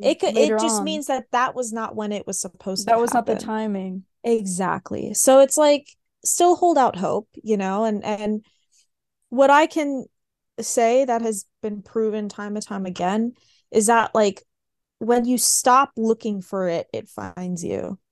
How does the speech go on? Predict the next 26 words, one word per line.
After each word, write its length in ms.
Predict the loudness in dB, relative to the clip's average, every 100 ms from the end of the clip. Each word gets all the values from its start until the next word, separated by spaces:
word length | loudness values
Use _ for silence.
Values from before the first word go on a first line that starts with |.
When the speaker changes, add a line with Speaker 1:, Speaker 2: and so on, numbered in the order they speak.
| _ _ _ _ -6
Speaker 2:
Exactly. 440 | -4 -2 -2 0
Speaker 1:
You 40 | 2
know, 100 | 2
especially 400 | 2 4 4 4
talking 220 | 2 4
about 180 | 2 0
manifestations. 800 | -4 -6 -6 -4 -6 -6 -8 0
Like, 160 | 0 2
how 140 | 2
many 200 | 2 -2 -4
times 300 | -6 -4 -4
do 60 | -8
people 260 | -12 -10 -10
talk 280 | -4 -4 -4
about 240 | -4 -4
how, 160 | -4 -4
like, 340 | -4 -6 -8 _ _ _ _ _ _
they 120 | 4
want 380 | 6 6 4 2 -2
a 80 | -2
boyfriend 580 | 0 0 -2 -8 -8
so 240 | -4 0 0
bad, 440 | 0 -2 -4 -8 -8
and 140 | -4 -2
then 360 | 0 -2 -6 -12 _ _ _ _ _ -4
they 240 | 0 2